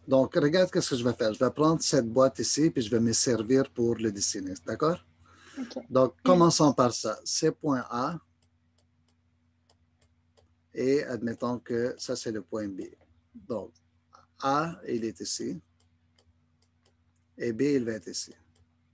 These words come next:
Speaker 1: Je dessine cette première ligne. Ça, c'est celle-là. Maintenant, je vais aller pour un tiers.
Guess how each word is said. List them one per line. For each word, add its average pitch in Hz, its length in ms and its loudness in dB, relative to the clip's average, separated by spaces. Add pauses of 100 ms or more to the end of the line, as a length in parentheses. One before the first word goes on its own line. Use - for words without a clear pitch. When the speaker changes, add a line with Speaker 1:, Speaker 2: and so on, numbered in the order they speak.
(800)
Speaker 1:
Je 117 140 -8
dessine 139 720 -2 (260)
cette - 320 -8
première 117 340 -4
ligne. 92 220 -14 (600)
Ça, - 200 -10
c'est 113 140 -8
celle-là. 104 400 -12 (1040)
Maintenant, 156 520 0 (360)
je 123 180 -4
vais 127 160 -2
aller 139 580 -2 (180)
pour 135 300 -2
un 135 160 -2
tiers. 107 320 -8